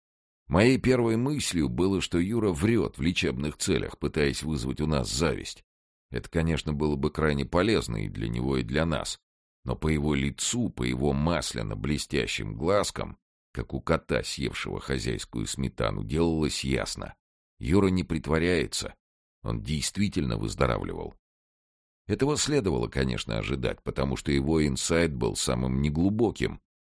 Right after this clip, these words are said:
а значит, короче дорога домой. Но мы с Ренатом сразу почувствовали, что он предпринял специальные усилия,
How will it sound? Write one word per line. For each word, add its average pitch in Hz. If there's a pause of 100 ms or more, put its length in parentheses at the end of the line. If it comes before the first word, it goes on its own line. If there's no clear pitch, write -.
(120)
а 60
значит, 98 (260)
короче 67
дорога 62
домой. 58 (680)
Но 76
мы 98
с -
Ренатом 92
сразу 80
почувствовали, 57
что 69
он 60
предпринял 67
специальные 76
усилия, 50